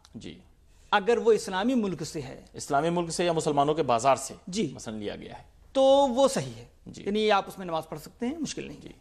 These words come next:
Speaker 1: لیکن اگر غیر مسلم
Speaker 2: سوق مسلم جسے کہتے ہیں، یعنی مسلمان کا بازار ہے، یعنی وہاں س-، مسلمان سب ہیں۔
Speaker 1: وہ کام مسلمان
Speaker 2: کام
Speaker 1: کرتے ہیں۔
Speaker 2: مسلمان کر رہے ہیں۔
Speaker 1: جی، بالکل۔
Speaker 2: لیکن اگر یہ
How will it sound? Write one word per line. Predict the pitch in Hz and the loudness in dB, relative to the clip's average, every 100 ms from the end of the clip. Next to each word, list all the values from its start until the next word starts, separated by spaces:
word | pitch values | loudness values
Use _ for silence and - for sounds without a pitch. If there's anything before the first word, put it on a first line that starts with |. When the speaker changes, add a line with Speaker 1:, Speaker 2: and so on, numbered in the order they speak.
| - - - - | -20 -20 -20 -10
Speaker 1:
لیکن | 117 120 117 | -8 -4 -2
اگر | 117 110 | -2 0
غیر | 113 | 0
مسلم | 110 | 2
Speaker 2:
سوق | 262 262 226 | 0 4 2
مسلم | 202 196 196 | 2 -8 -8
جسے | 165 175 | -6 -4
کہتے | 165 170 | -4 -4
ہیں، | 220 | -4
یعنی | 220 | -2
مسلمان | 220 170 160 165 175 | -4 -4 -6 -2 -2
کا | 175 | 0
بازار | 160 160 185 220 | 2 2 0 -2
ہے، | |
یعنی | 277 269 | -2 -2
وہاں | 233 254 | 0 0
س-، | 226 - 196 165 139 | -2 -10 -12 -12 -10
مسلمان | 202 202 208 180 | -4 2 4 4
سب | 147 120 | 2 -10
ہیں۔ | 127 | -12
Speaker 1:
وہ | 117 113 | -12 -8
کام | - 107 107 | -6 -4 -6
مسلمان | 113 - 104 98 | -10 -8 -6 -2
Speaker 2:
کام | 80 - | -2 -4
Speaker 1:
کرتے | - | -10
ہیں۔ | 87 | -16
Speaker 2:
مسلمان | |
کر | - - | -18 -18
رہے | - | -20
ہیں۔ | - 135 | -20 -20
Speaker 1:
جی، | - | -18
بالکل۔ | - - - 190 | -20 -20 0 2
Speaker 2:
لیکن | 240 320 277 | 2 0 -6
اگر | 220 294 180 151 - _ 180 | -6 -6 -6 -10 -14 _ -12
یہ | 156 208 | -2 2